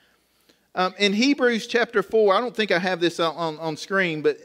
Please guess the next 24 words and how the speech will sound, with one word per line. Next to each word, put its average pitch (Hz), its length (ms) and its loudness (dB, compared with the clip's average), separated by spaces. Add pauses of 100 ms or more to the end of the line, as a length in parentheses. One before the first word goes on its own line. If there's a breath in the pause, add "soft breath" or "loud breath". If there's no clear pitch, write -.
(220)
I'll 185 240 -2
read 220 320 -4
from 175 220 -8
chapter 185 360 -2
four, 180 300 0
verse 165 240 0
fourteen 175 540 -6
through 156 120 -4
sixteen 170 400 -8
from 147 160 -10
the 139 80 -4
Message. 143 480 -2
It 135 80 -10
says, 151 380 2 (360 loud breath)
"Now 226 340 2
that 233 160 2
we 185 180 2
know 196 260 2
what 233 240 2
we 170 160 -2
have, 185 300 0
we 220 140 0
have 156 180 0
Jesus, 175 840 -6